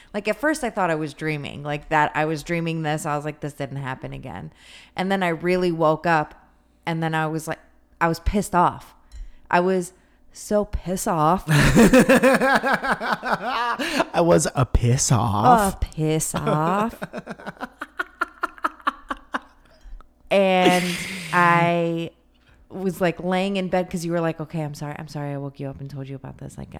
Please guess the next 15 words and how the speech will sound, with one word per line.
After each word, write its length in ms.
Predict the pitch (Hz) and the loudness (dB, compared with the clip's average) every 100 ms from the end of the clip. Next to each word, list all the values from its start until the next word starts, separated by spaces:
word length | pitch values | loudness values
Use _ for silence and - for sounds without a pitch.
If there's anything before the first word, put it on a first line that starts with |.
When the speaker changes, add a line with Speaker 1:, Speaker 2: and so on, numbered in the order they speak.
| - - | -18 -16
Speaker 1:
uh, 80 | 73 _ _ - | -16 _ _ -6
Speaker 2:
I 80 | 135 | -2
hate 220 | 135 143 | -2 0
Speaker 1:
so 80 | 165 | 0
I'm, 60 | |
Speaker 2:
waking 80 | 196 | 0
Speaker 1:
like, 140 | 196 185 | 0 -2
Speaker 2:
you 60 | |
up. 40 | 185 | -2
Speaker 1:
laying 260 | 196 208 214 | 0 0 -2
in 120 | 180 | -2
bed. 500 | 180 175 156 156 - | 0 2 2 -2 -6
Speaker 2:
You 140 | - 107 | -8 -4
piss 280 | - 113 | -2 -2
off. 240 | - 135 | 0 -2